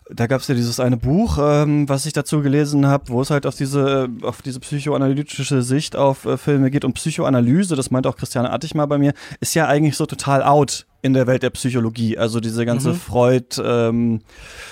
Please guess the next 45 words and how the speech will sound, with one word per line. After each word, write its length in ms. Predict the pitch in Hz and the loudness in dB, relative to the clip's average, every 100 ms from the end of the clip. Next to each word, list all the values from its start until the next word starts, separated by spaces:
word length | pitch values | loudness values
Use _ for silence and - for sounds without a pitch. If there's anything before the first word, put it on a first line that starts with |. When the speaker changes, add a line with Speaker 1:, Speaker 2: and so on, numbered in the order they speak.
| - | -14
Speaker 1:
C 180 | - 143 | -2 2
G 140 | 135 | 4
Jung 540 | 131 139 135 135 135 139 | 4 4 4 4 2 0
G-, 200 | 131 131 | -6 -4
Geschichte 440 | 127 - 135 147 | -4 -2 -2 -2
und 160 | 135 123 | 0 0
sowas 240 | 131 127 | 0 -2
ist 120 | 127 | 0
eigentlich 200 | 135 127 | -2 -2
gar 220 | 117 123 135 | 0 2 2
nichts, 160 | 139 | 0
was 160 | 135 135 | -4 -2
man 100 | 131 | -2
im, 140 | 123 | -2
also 240 | 117 117 120 | -4 -6 -6
das 40 | |
lernt 280 | 131 127 135 | -2 0 2
man 120 | 143 | 2
im 60 | 135 | -2
Studium 380 | - 151 147 131 | -2 0 2 2
mal 160 | 123 | 2
so 120 | 127 135 | 2 0
als 160 | 123 | 2
Randnotiz 720 | 131 131 139 160 180 - - - - | -2 0 -2 0 0 -2 -8 -12 -4
und 80 | 127 | -4
ist 140 | 123 | 0
wichtig, 320 | 143 156 151 | -2 0 0
weil 120 | 131 127 | 2 2
daher 220 | 127 127 | 2 2
kommen 260 | 143 175 | 0 2
wir 260 | 170 156 165 | 4 4 2
so 120 | 147 | 0
ein 80 | 160 | 0
bisschen, 320 | 156 - 165 | 0 0 0
aber 160 | 131 131 | 2 2
heute 180 | 135 135 | 2 2
macht 180 | 135 | -2
es 80 | - | -4
eigentlich, 540 | 104 110 120 127 - - | -4 -2 -2 -4 -6 -12
äh, 140 | 110 - - | -16 -14 -18
kaum 240 | - 123 120 | -2 0 2
noch 160 | 117 | 0
jemand. 380 | 113 110 107 113 - - - - - | -2 -4 -4 -8 -12 -20 -20 -20 -4
Und, 400 | 139 143 139 135 | 2 4 4 2
ähm, 320 | 139 135 135 | 2 4 4